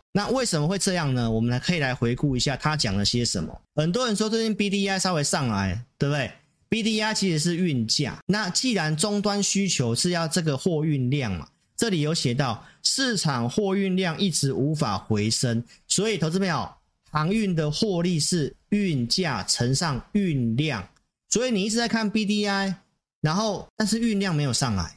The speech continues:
那运量代表什么？经济景气的需求嘛。所以从这里就是要告诉大家，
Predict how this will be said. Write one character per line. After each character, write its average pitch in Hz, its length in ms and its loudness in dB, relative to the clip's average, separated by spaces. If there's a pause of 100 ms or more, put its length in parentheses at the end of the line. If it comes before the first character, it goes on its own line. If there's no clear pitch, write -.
那 220 160 0
运 254 240 0
量 233 200 0
代 208 140 0
表 160 140 0
什 139 160 0
么？ 101 300 -2
经 208 280 0
济 196 160 0
景 117 220 0
气 151 160 0
的 123 100 0
需 120 240 0
求 104 260 -2
嘛。 - 80 -14 (680)
所 240 200 0
以 233 80 0
从 185 240 0
这 226 180 0
里 139 160 0
就 160 140 0
是 165 100 0
要 156 80 0
告 151 180 0
诉 139 120 0
大 127 200 0
家， 95 340 -2